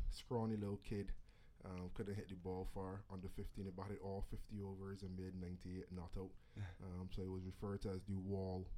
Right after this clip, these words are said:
Speaker 1: in age group cricket, and Rahul Dravid was my idol. And then I guess a little closer to home, and as I got older and I got big, I started hitting the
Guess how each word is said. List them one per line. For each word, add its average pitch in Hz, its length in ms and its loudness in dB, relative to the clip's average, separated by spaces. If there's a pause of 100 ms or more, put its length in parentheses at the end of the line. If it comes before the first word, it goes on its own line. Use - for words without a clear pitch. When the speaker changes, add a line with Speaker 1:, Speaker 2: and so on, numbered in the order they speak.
(220)
Speaker 1:
in 90 360 0 (200)
age 90 160 -2
group - 200 0
cricket, 95 420 -2
and 90 100 -2
Rahul 87 300 0
Dravid 87 320 -2
was 87 320 -4 (100)
my 87 80 -2 (160)
idol. 92 220 -2 (500)
And 104 100 0
then 107 120 0
I - 80 2
guess 107 220 4
a 117 40 0
little 107 220 4
closer 113 380 2
to 110 120 0
home, 104 380 4 (840)
and 110 100 2
as 92 140 0
I 98 100 2
got 107 180 0
older 101 280 4
and 90 100 -2
I 90 80 -2
got 101 240 -4
big, 95 240 2
I - 40 0
started 90 260 4
hitting 98 200 -4
the 90 60 -8